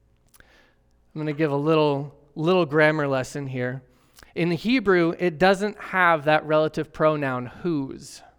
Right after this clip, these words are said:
It simply speaks of the sky not having literal speech or literal voice to be heard.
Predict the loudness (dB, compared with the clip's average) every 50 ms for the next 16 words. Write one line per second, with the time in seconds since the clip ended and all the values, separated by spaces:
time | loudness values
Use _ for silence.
0 | _ _ _ _ _ _ _ _ _ _ _ _ _ _ _ _ _ _ _ _
1 | _ _ _ _ _ -6 -6 -4 -2 -2 -2 0 0 0 0 0 -2 -4 -4 -2
2 | -2 -2 -2 -4 -8 -10 -6 -6 -6 -6 -4 -2 2 4 4 4 2 0 -2 0
3 | 0 0 0 -2 -4 -2 -2 -2 -2 -2 -6 -6 -6 -6 -6 -4 -2 -2 -4 -4
4 | -6 -10 -10 -8 -8 -8 -10 -14 -20 -20 _ _ _ _ _ _ _ _ -6 -2
5 | 0 0 0 0 -2 -2 0 0 -2 -2 -2 -2 -4 -4 -4 -6 -10 -10 -6 -6
6 | -6 -4 -4 -2 -2 -2 -4 -6 -12